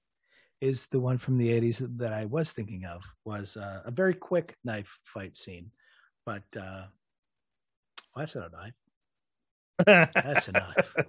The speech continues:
Speaker 2: That's a knife. I thought about that one. D-, I don't, I didn't think we could count it as a fight, but it was definitely a standoff. <laughs>
Speaker 1: Close enough.
Speaker 2: <laughs> Yeah.
Speaker 1: Close enough.
Speaker 2: Or
Speaker 1: Very
Speaker 2: even the
Speaker 1: close
Speaker 2: gator,
Speaker 1: enough.
Speaker 2: you know, knife versus gator, where he, he sticks it in and then he puts his hand on top and just,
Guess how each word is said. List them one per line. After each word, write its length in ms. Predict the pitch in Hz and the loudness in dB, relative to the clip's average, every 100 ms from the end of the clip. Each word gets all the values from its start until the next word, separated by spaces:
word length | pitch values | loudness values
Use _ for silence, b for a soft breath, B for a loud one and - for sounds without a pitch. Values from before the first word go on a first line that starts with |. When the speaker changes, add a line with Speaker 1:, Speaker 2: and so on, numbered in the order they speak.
| - | 0
Speaker 2:
That's 320 | 143 190 - | 2 2 0
a 40 | 117 | -8
knife. 120 | 104 B 98 B B B B B B B B - | -14 B -16 B B B B B B B B 2
I 60 | 135 | 8
thought 220 | 185 185 | 10 12
about 180 | 180 175 | 12 12
that 160 | 190 | 12
one. 240 | 180 180 175 - | 12 12 10 6
D-, 80 | 175 - | 2 6
I 120 | 143 | 8
don't, 160 | 151 160 | 8 8
I 80 | 151 | 8
didn't 220 | 147 156 | 8 6
think 120 | 165 151 | 6 4
we 80 | 135 | 2
could 120 | 131 | 2
count 200 | 147 151 | 2 4
it 80 | 135 | 4
as 100 | 120 | 2
a 40 | |
fight, 400 | - 156 143 - - - | 0 -2 0 -2 -8 2
but 160 | 123 117 | 4 4
it 100 | 120 | 2
was 140 | 117 | 2
definitely 300 | 151 143 147 | 4 4 4
a 60 | 120 | 2
standoff. 420 | - 98 - - - _ - | 0 -6 -8 -16 -20 _ -6
<laughs> 540 | - - - - - | -6 -12 -20 -6 -4
Speaker 1:
Close 320 | - 220 - | 4 4 4
enough. 180 | 160 - 180 | 0 2 2
Speaker 2:
<laughs> 480 | - - _ _ | 2 -2 _ _
Yeah. 240 | 131 127 104 - | 4 4 4 2
Speaker 1:
Close 220 | 175 - | 0 2
enough. 240 | 117 98 - _ _ _ B B B B B - | -4 -6 -14 _ _ _ B B B B B 8
Speaker 2:
Or 60 | 170 | 10
Speaker 1:
Very 100 | 302 | 10
Speaker 2:
even 140 | 190 | 8
the 80 | 127 | 6
Speaker 1:
close 100 | 135 | 8
Speaker 2:
gator, 220 | 156 160 | 10 8
Speaker 1:
enough. 140 | - - - | 4 -10 0
Speaker 2:
you 80 | 123 | 2
know, 200 | 101 95 _ _ _ - | 2 -2 _ _ _ -4
knife 340 | 151 131 156 | 4 6 6
versus 380 | 147 139 123 110 | 8 8 6 0
gator, 360 | 110 120 110 92 | 2 2 2 0
where 120 | 101 | -2
he, 220 | 104 107 | -2 -2
he 40 | 113 | -4
sticks 360 | - 202 165 151 | 2 4 6 8
it 80 | 139 | 8
in 240 | 135 135 | 6 4
and 180 | 120 117 | 0 -2
then 60 | 120 | -2
he 80 | |
puts 220 | - 202 123 | 2 2 2
his 100 | 104 | 0
hand 220 | 135 127 | 2 2
on 160 | 104 87 | 2 0
top 240 | 92 87 | -4 -4
and 100 | 98 | -8
just, 120 | - | -12